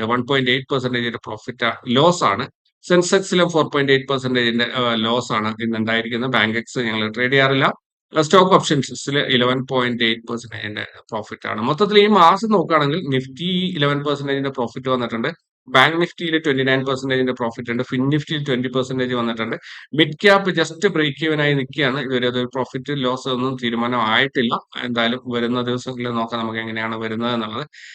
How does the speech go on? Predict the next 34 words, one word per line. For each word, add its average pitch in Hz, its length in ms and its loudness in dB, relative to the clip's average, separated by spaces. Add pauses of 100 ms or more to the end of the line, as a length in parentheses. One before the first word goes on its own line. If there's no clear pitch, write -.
(180)
ഏഹ്, 156 100 4
സെൻസെക്സിൽ, 202 800 2
ഏഹ്, 156 640 2
പറയുകയാണെങ്കിൽ 147 500 2
ഇന്ന്, 135 340 2
ഏഹ്, 120 460 0
ഇതുവരെയായിട്ട് 131 440 4
ഈ 131 80 2
മാസം 127 320 0 (100)
ട്വൽവ് 123 160 0
പോയിന്റ് 131 220 -2
സെവൻ 127 240 -2
പെർസെന്റേജിന്റെ 117 540 -4
പ്രോഫിറ്റ് 117 420 -6
വന്നിട്ടുണ്ട്. 113 440 -4 (580)
അതേപോലെ 117 340 0
സ്റ്റോക്ക് 160 320 2
ഓപ്ഷൻസിൽ 139 440 -2
പതിവ് 117 300 -2
പോലെ 110 200 -2
നാൽപത്തിനാല് 113 760 -2
ശതമാനത്തിന്റെ 104 760 -6
പ്രോഫിറ്റ് 113 520 -10 (140)
ബുക്ക് 117 240 -16
ചെയ്യാൻ 107 160 -6
സാധിച്ചിട്ടുണ്ട്. 117 520 -4
എന്തായാലും 139 280 0
ഈ 139 120 0
മാസത്തിൽ 143 380 0
ഇതുവരെയായിട്ട് 127 500 0
പത്തൊൻപത് 123 540 -2
പോയിന്റ് 135 220 -4
എട്ട് - 180 -18
ശതമാനത്തിന്റെ, 113 560 -4